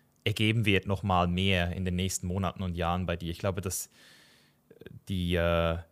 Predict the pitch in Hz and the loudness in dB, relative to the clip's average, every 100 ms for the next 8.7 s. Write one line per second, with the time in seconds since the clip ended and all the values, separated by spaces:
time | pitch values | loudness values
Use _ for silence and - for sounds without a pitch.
0 | _ - 95 101 135 - 131 123 127 120 | _ 0 6 6 6 2 0 0 0 -4
1 | - 107 117 110 117 - 113 104 104 - | -2 4 4 4 2 0 0 0 -2 -6
2 | _ _ - 107 98 123 127 107 107 104 | _ _ -4 -4 -2 -2 -4 -6 -6 -2
3 | 107 101 98 - - 113 - 113 135 120 | 2 4 2 -4 -14 -12 -6 -2 4 4
4 | - 113 107 101 101 98 92 95 90 - | 4 0 2 0 0 0 0 -2 -2 -4
5 | - 101 85 101 90 98 110 104 123 113 | -4 -4 -2 -4 -4 -4 -2 -2 -2 -2
6 | 113 110 92 - - 104 104 101 - 101 | 0 -2 -2 -8 -6 -4 -2 -4 -4 -2
7 | 98 98 90 101 92 95 120 123 110 107 | -2 -2 -2 -4 -4 2 4 6 6 4
8 | 98 113 135 165 143 160 175 | 4 4 4 4 0 -2 -6